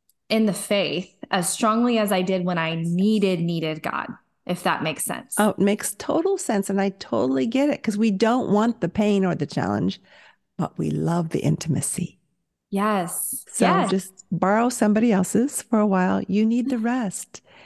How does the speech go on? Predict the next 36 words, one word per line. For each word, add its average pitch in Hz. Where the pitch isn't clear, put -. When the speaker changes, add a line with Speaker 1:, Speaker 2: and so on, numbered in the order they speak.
Speaker 2:
It's 233
like 254
ground 233
going 240
fallow 233
for 202
a 170
while. -
You 214
know, 208
Doug, 214
God 240
dug 226
you 196
up -
for 170
years, 165
at -
least 233
five. -
And 180
so 180
just 185
receive 214
it. -
My 165
ye-, 190
word 196
for 185
the 180
year 175
is 180
receive. 180
Just -
receive 185
it -